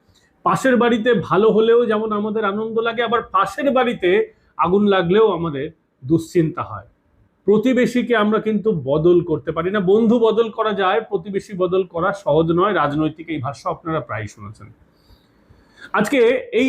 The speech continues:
একটা সমস্যা বা আমাদের প্রতিবেশীকে নিয়ে কি চলছে, আমরা কথা বলছি ঠিক বাংলাদেশকে নিয়ে। বাংলাদেশ বন্ধুত্বপূর্ণ দেশ ছিল এতদিন,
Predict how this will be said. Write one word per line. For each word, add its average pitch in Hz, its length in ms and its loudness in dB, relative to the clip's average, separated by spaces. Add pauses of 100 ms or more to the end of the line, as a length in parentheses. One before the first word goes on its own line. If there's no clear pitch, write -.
একটা 214 320 -4
সমস্যা 233 880 0
বা 175 180 0
আমাদের 208 360 4
প্রতিবেশীকে 220 720 0
নিয়ে 220 300 2
কি 285 320 2
চলছে, 220 500 0
আমরা 233 260 0
কথা 240 200 0
বলছি 247 300 -2
ঠিক 180 280 -6
বাংলাদেশকে 147 760 0
নিয়ে। 104 220 -16 (640)
বাংলাদেশ 233 480 2 (680)
বন্ধুত্বপূর্ণ 208 680 2
দেশ 196 300 2
ছিল 196 180 -2
এতদিন, 180 380 -2